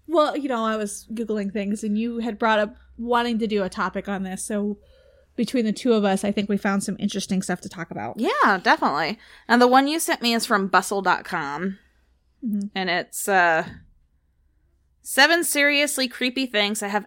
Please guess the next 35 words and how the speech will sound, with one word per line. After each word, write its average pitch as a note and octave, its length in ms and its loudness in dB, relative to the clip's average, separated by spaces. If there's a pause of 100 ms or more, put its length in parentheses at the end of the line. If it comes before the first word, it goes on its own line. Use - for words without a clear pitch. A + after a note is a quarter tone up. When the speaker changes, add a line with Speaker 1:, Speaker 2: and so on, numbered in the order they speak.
Speaker 2:
actually E4 480 0
happened A#3+ 420 2
on C4 180 2
New G3 60 -2
Year's F#3+ 360 -2
Eve. D#3+ 600 -6 (320)
Speaker 1:
Well, C4 100 -4
I C4 140 -2
also D4 240 0
have A#3+ 180 -2
one G#3 180 -2
from G3+ 180 -4
Bustle, G3 400 -8
and G#3+ 140 -8
it's G3+ 140 -6
eleven A3 600 0
creepy A3 680 -6 (760)
beliefs A3 600 -2
about G#3 320 -4
New G#3 100 4
Year's G#3 420 -2
through G3 240 -8
history G3+ 580 -6
that F3 140 -8
will F#3+ 80 -6
give G3 180 -10
you F3+ 100 -8
nightmares. F#3+ 840 -10
Speaker 2:
Ooh, F#3+ 960 4 (400)
we C4 160 -4
can F4+ 140 0
do A#3 120 2
both C4 320 0
of G#3 180 0
these. - 680 -10